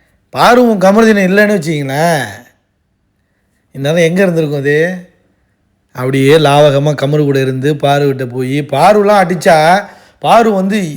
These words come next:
யாருமே அரோரா அடிச்சதில்ல பாருங்க. ஏன்னா அரோரா நம்புவாங்க, ஏன்னா நம்பி கழுத்தரிச்சிருவா. அவ கேமலியன் மாதிரி அப்படியே மாறிப்பா, ஆப்பர்ச்சுனிட்டி கிடைக்கும்போது யூஸ் பண்ணிப்பா, அமுக்கிப்பா. அதாவது என்னன்னா, பாரு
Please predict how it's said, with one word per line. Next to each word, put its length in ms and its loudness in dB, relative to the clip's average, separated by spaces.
யாருமே 840 2
அரோரா 340 4
அடிச்சதில்ல 420 -2
பாருங்க. 280 -12
ஏன்னா 180 -2
அரோரா 320 2
நம்புவாங்க, 480 -2
ஏன்னா 180 -8
நம்பி 280 -8
கழுத்தரிச்சிருவா. 580 -6
அவ 100 -8
கேமலியன் 460 -4
மாதிரி 160 -6
அப்படியே 300 4
மாறிப்பா, 420 0
ஆப்பர்ச்சுனிட்டி 540 -2
கிடைக்கும்போது 480 2
யூஸ் 220 -4
பண்ணிப்பா, 360 -8
அமுக்கிப்பா. 500 -2
அதாவது 280 2
என்னன்னா, 340 -2
பாரு 300 0